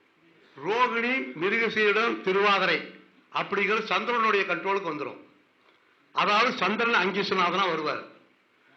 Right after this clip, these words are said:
முதல்ல மூன்று நட்சத்திரத்துக்கு சூரியன் அங்கிசநாதனா வருவாரு. அடுத்த மூன்று நட்சத்திரத்துக்கு சந்திரன் அங்கிசநாதனா வருவாரு. அதுக்கப்புறம் புனர்பூசம், பூசம், ஆயில்யத்துக்கு செவ்வாய் அங்கிசநாதனா வருவாரு. இப்போ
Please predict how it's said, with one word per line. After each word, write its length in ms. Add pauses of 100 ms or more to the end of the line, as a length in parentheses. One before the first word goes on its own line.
(240)
முதல்ல 380 (160)
மூன்று 300
நட்சத்திரத்துக்கு 680
சூரியன் 340
அங்கிசநாதனா 540
வருவாரு. 400 (720)
அடுத்த 460
மூன்று 300
நட்சத்திரத்துக்கு 520
சந்திரன் 320
அங்கிசநாதனா 540
வருவாரு. 380 (680)
அதுக்கப்புறம் 680
புனர்பூசம், 680 (160)
பூசம், 460 (200)
ஆயில்யத்துக்கு 600 (480)
செவ்வாய் 460
அங்கிசநாதனா 680
வருவாரு. 460 (880)
இப்போ 320